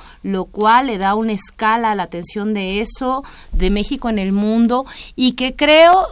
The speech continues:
que es un signo muy interesante para quienes, incluso yo diré que yo tenía mis dudas con respecto a cómo iba a ser la vocación,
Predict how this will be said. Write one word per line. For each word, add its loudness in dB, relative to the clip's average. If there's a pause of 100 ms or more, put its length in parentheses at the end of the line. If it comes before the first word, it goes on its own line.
que 0
es -4
un 2
signo 0
muy 4
interesante -4 (400)
para 6
quienes, -4 (160)
incluso -4 (380)
yo -6
diré -2
que -8
yo -6
tenía -4
mis -2
dudas -4
con -8
respecto -4
a 2 (120)
cómo 2
iba 0
a 2
ser -4
la 0
vocación, -4